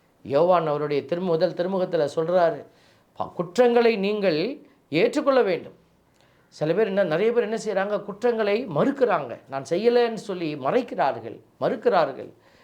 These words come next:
எவர் ஒருவர் தன் குற்றத்தை ஒப்புக்கொள்கிறாரோ அவரே கடவுளுடைய மன்னிப்பை பெறுவார். அவரை கடவுள் மன்னித்து அவருக்கு ஆசீர்வாதங்களை பொழிவார் என்று எழுதப்பட்டிருக்கிறது. அவரிடத்திலே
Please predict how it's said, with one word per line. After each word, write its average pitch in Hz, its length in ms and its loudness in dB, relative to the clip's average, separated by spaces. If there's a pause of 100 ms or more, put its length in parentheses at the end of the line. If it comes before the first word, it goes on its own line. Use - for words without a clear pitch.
(220)
எவர் 208 320 4
ஒருவர் 254 400 6
தன் 185 220 0
குற்றத்தை 240 580 2
ஒப்புக்கொள்கிறாரோ 202 1000 0 (360)
அவரே 202 540 -4
கடவுளுடைய 170 560 -4
மன்னிப்பை 175 440 -6
பெறுவார். 139 600 -6 (640)
அவரை 175 300 0
கடவுள் 220 280 0 (100)
மன்னித்து 220 400 -2
அவருக்கு 175 320 -2
ஆசீர்வாதங்களை 208 720 -2
பொழிவார் 160 420 0
என்று 143 180 -6
எழுதப்பட்டிருக்கிறது. 139 800 -4 (920)
அவரிடத்திலே 175 520 2